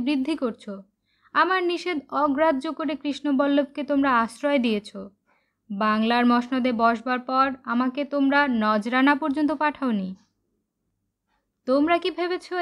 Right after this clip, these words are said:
এইসব অনাচার আমি সহ্য করব? ওয়াটস, আমরা আপনার অভিযোগের কথা কাউন্সিলের কাছে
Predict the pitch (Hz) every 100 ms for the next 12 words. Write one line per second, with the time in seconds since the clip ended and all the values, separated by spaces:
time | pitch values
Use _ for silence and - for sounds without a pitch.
0 | 320 294 330 311 302 311 330 330 311 277
1 | 240 339 339 339 247 190 - _ _ _
2 | _ _ _ _ _ 214 220 190 - -
3 | _ _ _ _ _ _ _ _ _ _
4 | _ _ _ 226 226 240 254 254 285 277
5 | 262 277 294 302 294 302 311 294 240 254
6 | 294 294 285 285